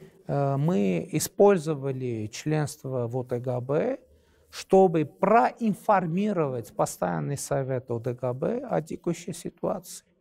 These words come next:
Но Армения не обратилась за помощью. Если бы мы обратились за помощью, а у них была такая позиция, мы бы могли бы это обсуждать. Но они, э, они, они, у них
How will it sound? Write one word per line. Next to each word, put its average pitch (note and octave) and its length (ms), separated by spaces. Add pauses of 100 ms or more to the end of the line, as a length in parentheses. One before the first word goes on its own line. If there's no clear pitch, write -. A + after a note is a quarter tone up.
(160)
Но C#3+ 260
Армения E3+ 580
не D3 220
обратилась D3 760
за C#3 140
помощью. D3+ 720
Если D3+ 300
бы D3+ 420
мы D3 460
обратились C#3 720
за C3+ 140
помощью, C3+ 720 (580)
а C#3+ 460
у D3+ 140
них E3 260
была C#3+ 520
такая C#3 400
позиция, C3 600
мы D3 220
бы C3 320
могли C#3 500
бы G#3+ 160
это D#3+ 280
обсуждать. F#3 640
Но D3 260 (280)
они, G#3 540 (320)
э, C#3+ 320
они, G3 500
они, D#3 440
у D#3+ 100
них F3+ 340